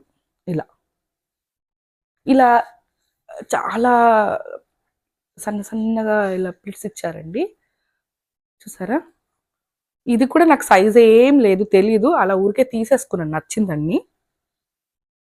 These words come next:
నేను ఫోర్ ఫిఫ్టీ బాట్స్, ఎంత అడిగినా తగ్గించలేదు. సున్నాను ఇంకా. బాగుంది కదా? మీకు నచ్చిందా?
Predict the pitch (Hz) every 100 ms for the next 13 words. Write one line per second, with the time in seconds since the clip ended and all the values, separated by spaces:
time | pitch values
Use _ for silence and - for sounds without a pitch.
0 | _ 247 254 254 - _ _ _ _ _
1 | _ _ _ _ _ _ _ _ _ _
2 | _ _ _ _ _ _ _ _ - _
3 | - 226 226 226 226 - - 170 175 170
4 | - - - _ _ _ _ 165 147 160
5 | 165 175 - 165 175 208 156 151 147 139
6 | 131 135 _ _ _ - - - 156 139
7 | 131 - - _ _ _ _ - 160 147
8 | 147 147 147 294 _ _ 185 170 165 160
9 | 196 208